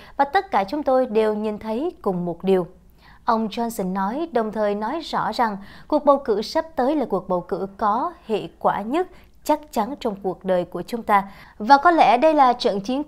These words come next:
cuối cùng để chúng ta có thể khôi phục lại được nền dân chủ vốn có. "Mọi thứ đang bị đe dọa", ông nói. Tổng thống Biden và chính quyền ông ta đã làm xáo trộn mọi lĩnh vực chính sách công và mọi người trong nước đều biết.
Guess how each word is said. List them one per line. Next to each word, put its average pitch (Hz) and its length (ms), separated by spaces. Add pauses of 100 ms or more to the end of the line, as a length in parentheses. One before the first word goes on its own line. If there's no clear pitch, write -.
cuối 349 160
cùng 220 340
để 196 160
chúng 285 200
ta 226 240
có 269 120
thể 214 280
khôi 330 280
phục 220 200
lại 190 220
được 190 160
nền 190 200
dân 208 180
chủ 196 380
vốn 208 200
có. 208 320 (440)
"Mọi 254 200
thứ 285 420
đang 226 240
bị 185 100
đe 190 100
dọa", 185 360 (160)
ông 208 180
nói. 208 320 (360)
Tổng 285 160
thống 311 160
Biden 269 300
và 247 80
chính 311 300
quyền 226 260
ông 269 180
ta 254 280
đã 196 240
làm 220 300
xáo 226 320
trộn 185 320
mọi 175 160
lĩnh 196 160
vực 202 240
chính 226 140
sách - 340
công 233 220 (280)
và 285 100
mọi 262 220
người 214 240
trong 233 240
nước 320 180
đều 185 160
biết. 302 340